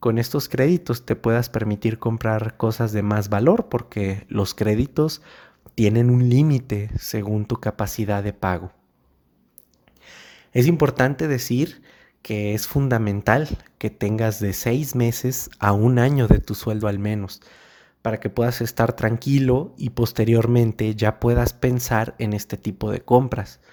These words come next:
Y bueno, llegados hasta aquí, realmente es lo mínimo a lo que debes aspirar. Y está muy bien si trabajas día a día en algo que te gusta, en una empresa que te hace sentir cómodo.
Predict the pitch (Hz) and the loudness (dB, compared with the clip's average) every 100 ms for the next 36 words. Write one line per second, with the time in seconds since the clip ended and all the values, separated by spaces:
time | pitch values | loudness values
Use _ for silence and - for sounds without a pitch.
0 | - - - - - _ _ _ - 123 | -20 -20 -20 -20 -20 _ _ _ -2 2
1 | 120 143 131 - - 104 104 101 104 135 | 6 4 2 -6 -8 0 0 4 4 2
2 | 175 170 127 123 123 165 190 - 110 117 | 0 -2 -4 -6 -6 -6 -8 -14 -6 -2
3 | 110 123 127 127 135 131 120 143 131 117 | 0 0 -2 -4 -4 -4 -4 -4 -2 -2
4 | 127 170 131 110 98 - 107 107 - 104 | 0 2 0 -2 -6 -4 -2 -2 -2 -2
5 | 107 113 - 110 - 98 101 101 - _ | 0 -2 -2 -6 -4 -4 -2 -2 -6 _
6 | _ _ _ _ - - 127 117 - 151 | _ _ _ _ -20 -2 2 2 4 6
7 | 190 156 165 196 - - - 120 123 113 | 6 6 4 0 -4 -12 -4 -4 -2 0
8 | 117 120 - 135 120 127 127 131 123 120 | 0 0 -2 -4 -2 0 2 2 2 0
9 | 123 127 120 110 113 - - - 113 117 | 0 0 0 -2 -4 -4 -2 0 4 4
10 | 120 - 123 120 107 110 117 117 107 107 | 2 0 0 2 0 0 0 0 -2 -2
11 | - 117 113 113 - 110 104 - 113 110 | -2 -4 -4 -8 -4 -2 -2 -2 -4 -4
12 | 107 - 98 98 107 - 143 156 113 | -4 -6 -4 -2 -4 2 2 4 0